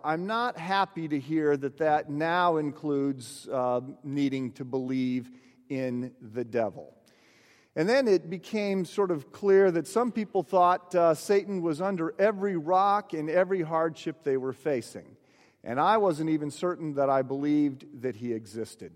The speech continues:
Now, for the record, both of those extremes are wrong. And I think C S Lewis, as he so frequently does, captures this brilliantly.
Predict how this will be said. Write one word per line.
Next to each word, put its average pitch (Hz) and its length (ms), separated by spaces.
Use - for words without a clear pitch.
Now, 156 240
for 220 180
the 208 100
record, 208 520
both 202 460
of 160 160
those 180 360
extremes 151 840
are 139 200
wrong. 131 580
And 135 140
I 143 100
think 175 200
C 208 220
S 190 220
Lewis, 170 420
as 139 260
he 147 120
so 151 280
frequently 156 540
does, 131 480
captures 180 580
this 139 220
brilliantly. 139 720